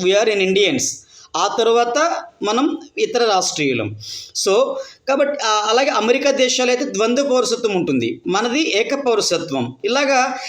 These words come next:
ఏక పౌరసత్వాన్ని కలిగి ఉన్న మరొక దేశం కూడా కెనడా. So అయితే ఈ పౌరసత్వం అనే అంశాన్ని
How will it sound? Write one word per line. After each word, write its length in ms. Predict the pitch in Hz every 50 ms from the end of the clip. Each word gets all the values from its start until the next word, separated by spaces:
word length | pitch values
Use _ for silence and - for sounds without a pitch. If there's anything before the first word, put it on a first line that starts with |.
| - - - 262
ఏక 280 | 294 180 - - 294
పౌరసత్వాన్ని 840 | 277 285 277 269 269 277 269 - 269 262 - 254 254 254 254 254 254
కలిగి 240 | 240 233 226 214
ఉన్న 200 | 226 233 233 226
మరొక 340 | 214 190 180 202 233 233 240
దేశం 400 | 226 196 220 208 - - 226 214
కూడా 240 | - 208 208 208 262
కెనడా. 580 | 262 262 262 - - 196 185 170 147 135 113 - - - _ _ _ _ - - - - _
So 400 | - - 165 160 185 254 277 277 - - - - -
అయితే 300 | - 233 277 - 277 320
ఈ 280 | 294 277 254 247 254 -
పౌరసత్వం 800 | 220 196 202 240 269 277 - 269 269 269 269 269 285 285 285 311
అనే 200 | - 233 220 214
అంశాన్ని 720 | 202 196 190 175 - 202 175 151 135 127 135 160 190 160